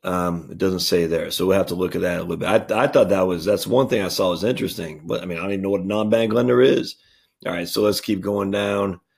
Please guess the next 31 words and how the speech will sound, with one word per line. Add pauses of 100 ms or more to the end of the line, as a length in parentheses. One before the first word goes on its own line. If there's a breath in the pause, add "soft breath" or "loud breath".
(540 soft breath)
Uh,
share
of
mortgages
with
a
delinquency,
delinquency
rate
of
thirty
days
or
more
is
three
percent,
and
that's
pretty
low,
so
that's
good. (580 loud breath)
Uh,
they
talk
about
credit
scores
here.